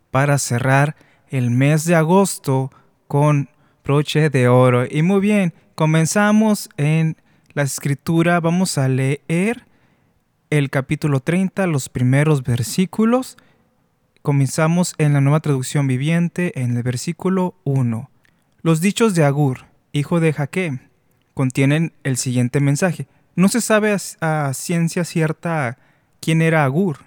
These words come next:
Se cree que fue un sabio, probablemente, eh, estudiante en el tiempo de Salomón. Y dice que el mensaje es el siguiente. "Cansado estoy, oh Dios.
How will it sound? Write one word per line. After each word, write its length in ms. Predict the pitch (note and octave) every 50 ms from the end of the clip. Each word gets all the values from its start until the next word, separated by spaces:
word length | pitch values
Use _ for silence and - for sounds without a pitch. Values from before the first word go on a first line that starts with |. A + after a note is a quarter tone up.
| _ _ _ _ _
Se 200 | - - - C3
cree 200 | - D3 C#3+ C#3
que 500 | - - D3 D3 C#3+ C#3 B2+ A#2+ A#2+ A#2 -
fue 180 | - - - C3
un 280 | C3 C#3 C#3 C3+ C3
sabio, 680 | B2 - - C3 B2 B2+ B2 C3 D3 D#3+ D#3+ D3+ C3 A#2+ - _ _ _ _
probablemente, 1160 | - C#3 C3+ C3 C3+ C#3 C#3+ D3 C#3+ C#3 C3+ C3 C3+ B2+ - C#3+ C#3 C3 B2 B2 A#2+ B2 - -
eh, 320 | C3+ B2+ A#2+ A#2 A2+ A2+ A2+
estudiante 880 | G#2+ - - - C3+ B2+ C3 B2+ A#2+ A#2+ B2 B2 - C#3+ C3+ B2+ - B2+
en 80 | A#2+ A2+
el 160 | A2+ A2+ A2
tiempo 420 | - B2+ A#2+ A#2+ A#2+ - C#3 B2+ A#2+
de 300 | A#2+ G#2+ G#2+ G#2 A#2 - _ _ _ _
Salomón. 680 | _ - - C3 A2+ G#2 G#2 A2+ C#3 G3+ G#3 D#3+ C3 B2+ - _ _ _ _ _ _ _ _ _ _ _ _ _
Y 120 | - D3+
dice 440 | D3+ D3+ D3+ - - D#3+ D#3 D3+ C3+
que 260 | - - C3 B2 A#2+
el 140 | A#2+ B2+ C3
mensaje 380 | C#3 C3+ B2+ - C3+ A#2+ -
es 100 | D3 -
el 80 | D3 C#3
siguiente. 560 | - D3+ D3 D#3 E3+ E3+ D3+ - B2 A#2+ B2 - _ _ _ -
"Cansado 560 | D3+ D3 C#3+ C#3 - - - F3+ F#3+ G3 G3
estoy, 560 | F3+ - - - E3+ F3 F3 D3+ C3 B2 - _ _ _ _ _ _
oh 200 | D3 C#3+ C#3+ C3
Dios. 420 | B2+ A#2 A#2 A#2 - - -